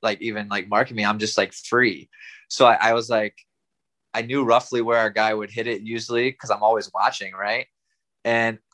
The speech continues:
I said, "Look, I'm not gonna, like, make a run. I'm just gonna kinda, like, float, and then I'm gonna go hard wherever I see the ball going," right? And it just so happened that the thing just, like, no one marked me, and it,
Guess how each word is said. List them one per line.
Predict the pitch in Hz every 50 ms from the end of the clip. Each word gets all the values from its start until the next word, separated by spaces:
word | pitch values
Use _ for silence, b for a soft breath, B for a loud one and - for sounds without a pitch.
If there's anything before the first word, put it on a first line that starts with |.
| _ _ -
I | 120 120
said, | - 147 120 110
"Look, | 131 131 120 107
I'm | 110 120
not | 127 139 135 -
gonna, | 135 127
like, | 120 113 110 110
make | 117 117 - 117
a | 107
run. | 104 107 117 120 107
I'm | 107 107
just | 110 107 - -
gonna | 113 110 107
kinda, | - 117 110 107 104
like, | 104 98 92 90 _ _ _ -
float, | - - - 107 101 104 110 123 139 - _ -
and | 117 113
then | 110 107
I'm | 113 113
gonna | 113 107 104
go | 98 110 107 107 107 104
hard | - - 117 110 110 110 107 104
wherever | 110 107 107 101 104
I | 104 104
see | - - 107
the | 104
ball | 95 95 98 101 104 104
going," | 95 90 82 80 78 78 78 -
right? | 92 98 107 120 120 - _ _ _ _ _ _ _ _ _ _ _ _ _ _ _ _ _ _ -
And | 123 123
it | 123
just | 123 151 151 -
so | 175 143
happened | 131 143 131 147 151 - 143 131
that | 127 127 120 - _ _ _ _ _ _ _ _ 131 131
the | 131 131
thing | - - 151 147 143
just, | 143 135 135 -
like, | 143 123 117 120
no | 127 139 151
one | 160 151 135
marked | 135 139 151 - - 165
me, | 160
and | 151 143
it, | 139 131